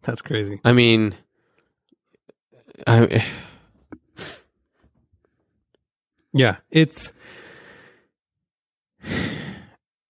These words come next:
Speaker 2: Where was it? I was gonna
Speaker 1: it's a, it's a, it's a good deterrent to make sure that people are, are lined up and orderly and, quote unquote, doing the right thing.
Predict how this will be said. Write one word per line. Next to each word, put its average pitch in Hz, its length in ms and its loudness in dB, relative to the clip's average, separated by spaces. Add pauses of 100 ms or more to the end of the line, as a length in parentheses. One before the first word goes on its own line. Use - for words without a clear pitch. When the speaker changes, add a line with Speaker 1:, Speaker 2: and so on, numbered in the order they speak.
(600)
Speaker 2:
Where 175 140 0
was 151 180 2
it? - 80 -6
I 117 40 -6
was 127 140 -4
gonna 175 160 4
Speaker 1:
it's - 100 0
a, 196 140 2
it's - 180 -2
a, 185 180 4
it's - 200 0
a 165 40 0
good 156 280 0
deterrent 127 760 -2 (760)
to 135 200 2
make 127 260 2
sure - 200 2
that 117 180 -4
people 120 400 -2
are, 107 540 -4 (1120)
are 135 120 2
lined 120 300 2
up 107 320 2
and 101 600 -2 (160)
orderly 107 680 2
and, 101 480 -4 (1700)
quote 123 240 2
unquote, 113 360 0
doing 131 260 4
the 139 80 0
right 127 260 0
thing. 110 480 -2